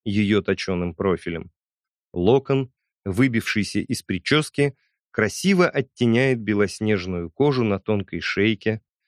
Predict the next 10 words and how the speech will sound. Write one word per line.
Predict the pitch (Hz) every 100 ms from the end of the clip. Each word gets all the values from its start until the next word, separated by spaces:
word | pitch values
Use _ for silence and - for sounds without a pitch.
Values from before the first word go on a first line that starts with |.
| _ _ -
Чувственный | - 151 165 - 117 113 107
рисунок | 104 104 - 135 98
губ | 90 98 165 - _ _ _ _ -
притягивает | 120 - 113 104 104 104 104 101
как | - 87 -
магнитом. | 95 90 98 90 87 76 78 _ _ _ _ _ _ _ _
Аня | 104 113 127 131 -
улавливает | 123 113 104 95 101 101 104 90
мой | 95 92
взгляд. | 85 90 98 87 78